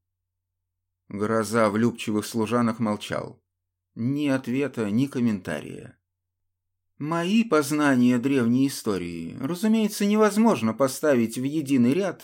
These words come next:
с интеллектуальным багажом Алексея Алексеевича Мостового»,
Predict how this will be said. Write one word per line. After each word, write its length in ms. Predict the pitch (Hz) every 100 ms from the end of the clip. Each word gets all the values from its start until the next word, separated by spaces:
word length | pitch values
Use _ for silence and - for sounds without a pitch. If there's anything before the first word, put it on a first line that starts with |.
| -
с 160 | 123 -
интеллектуальным 760 | 160 165 165 165 180 175 170 151
багажом 540 | 151 156 147 185 165
Алексея 380 | 156 147 - 165
Алексеевича 640 | 151 - 160 151 135 -
Мостового», 840 | 139 131 151 127 87 73 73 -